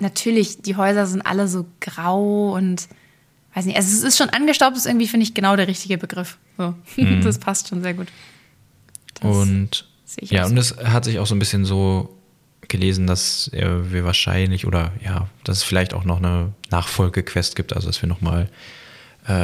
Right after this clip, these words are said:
Speaker 2: was schreiben werden für die Jorvik Gazette. Äh, ich meine, mit diesen über fünfzig Themen, da wird ja, da ist ja noch was über und das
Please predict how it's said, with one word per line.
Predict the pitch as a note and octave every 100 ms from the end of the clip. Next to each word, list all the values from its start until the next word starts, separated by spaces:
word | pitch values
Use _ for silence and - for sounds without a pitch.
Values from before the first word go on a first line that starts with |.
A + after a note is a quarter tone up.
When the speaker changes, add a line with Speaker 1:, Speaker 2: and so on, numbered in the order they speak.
| F2+
Speaker 2:
was | F#2 -
schreiben | - G2+ G2+
werden | G2+ G2+ F#2+
für | G2+
die | F#2
Jorvik | F2+ F#2 G2 -
Gazette. | E2+ F#2 F#2 - - - - - - - - _ -
Äh, | F2+
ich | F2
meine, | F#2 F2
mit | F2+
diesen | G2 F2+ E2 - -
über | C3+ G2+
fünfzig | F#2 G#2 - F#2+
Themen, | - G2+ G2 E2+
da | E2+ E2 G2+
wird | E2+ -
ja, | E2 E2+ -
da | -
ist | F2
ja | F#2
noch | F2+
was | E2+
über | - A2 F2+
und | D#2+ F2
das | F2+